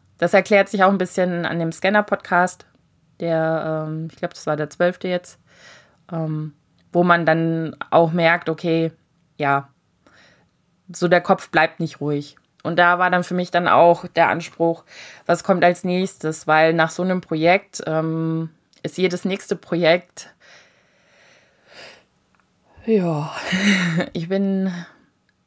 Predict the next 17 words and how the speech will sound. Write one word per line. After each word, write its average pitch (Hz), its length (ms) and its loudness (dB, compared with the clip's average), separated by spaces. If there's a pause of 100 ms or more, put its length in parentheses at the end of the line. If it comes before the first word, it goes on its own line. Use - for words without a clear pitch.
(760)
ja 175 140 0
jemand, 175 460 0
der 151 400 -2 (420)
sich - 240 -8
gerne 165 580 0
steigert 147 680 -4
und 156 240 -12
der, 151 580 -4
ähm, 156 520 -10
gerne 156 280 -4
neue 170 300 0
Sachen 160 500 -2
kennenlernt 151 680 -6
und 160 180 -8
sich 165 160 -10
erarbeitet 156 760 -2
und 151 280 -8